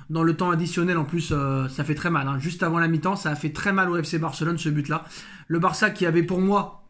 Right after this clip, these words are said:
étouffé son adversaire, très clairement, hein, en début de match,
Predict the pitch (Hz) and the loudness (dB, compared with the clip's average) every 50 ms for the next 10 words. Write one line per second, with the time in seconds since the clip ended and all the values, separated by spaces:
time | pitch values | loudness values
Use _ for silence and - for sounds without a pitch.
0 | - - - 247 262 254 254 269 254 - - 294 - 220 220 202 190 170 190 208 | -20 -12 -6 -4 -2 0 2 2 2 4 2 2 2 2 2 2 2 2 2 0
1 | - - 349 320 - - 208 165 - 202 208 269 320 294 214 233 240 - - 185 | 0 0 0 0 0 0 -2 0 2 2 2 2 2 2 0 0 -2 -6 -10 -14
2 | 147 - 170 175 170 190 180 170 196 180 175 180 196 247 247 - - | -10 -6 -4 0 2 2 2 2 2 2 2 4 2 2 2 0 -2